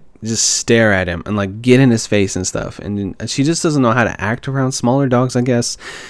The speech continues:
And we were, you know, disciplining her, but, like, "Hey, no, no, Raven, don't do that." And she still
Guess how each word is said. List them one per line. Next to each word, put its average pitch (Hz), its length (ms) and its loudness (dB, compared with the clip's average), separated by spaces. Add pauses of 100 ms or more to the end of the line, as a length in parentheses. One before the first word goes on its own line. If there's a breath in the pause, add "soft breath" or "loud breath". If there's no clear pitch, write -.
(200 loud breath)
And 117 360 4
we 113 100 4
were, 113 280 4
you 110 160 2
know, 104 160 2
disciplining 123 500 2
her, 117 320 2
but, 101 160 -2
like, 92 160 0
"Hey, 135 160 4
no, 131 300 6
no, 120 340 6
Raven, 113 420 4
don't 110 200 0
do 113 160 2
that." 107 260 4
And 101 240 2
she 107 180 -2
still 117 760 2